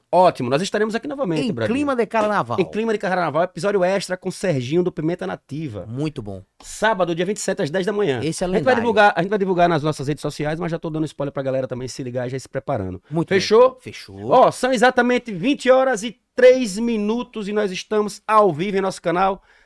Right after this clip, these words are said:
Speaker 1: transmitindo nossas imagens e áudios em tempo real diretamente do melhor e maior estúdio de podcast do planeta, que é o
Speaker 2: Na Colina Estúdio.
Speaker 1: Na Colina Estúdio. Pra você que quer ter um projeto como esse,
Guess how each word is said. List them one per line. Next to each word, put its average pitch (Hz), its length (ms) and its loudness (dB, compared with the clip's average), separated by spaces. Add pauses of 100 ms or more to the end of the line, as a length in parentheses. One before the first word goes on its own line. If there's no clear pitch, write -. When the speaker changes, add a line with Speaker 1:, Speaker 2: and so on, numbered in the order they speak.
Speaker 1:
transmitindo 175 460 2
nossas 175 260 0
imagens 147 460 0
e 143 80 -2
áudios 147 380 0
em 135 140 0
tempo 147 280 -4
real 139 140 2
diretamente 139 420 -2
do 143 80 -2
melhor 135 200 0
e 135 60 -2
maior 135 160 0
estúdio 135 340 -6
de 127 60 -4
podcast 139 560 -2
do 170 100 -2
planeta, 175 340 -4
que 220 100 -4
é 202 40 0
o 175 180 2
Speaker 2:
Na 139 120 -6
Colina 170 320 -2
Estúdio. 160 360 -2
Speaker 1:
Na 123 240 -2
Colina 143 320 -2
Estúdio. 117 260 -6
Pra 143 120 -6
você 143 220 -6
que - 60 -12
quer 139 80 -4
ter - 80 -6
um 135 60 -8
projeto 135 360 -4
como 131 220 -8
esse, 143 260 -6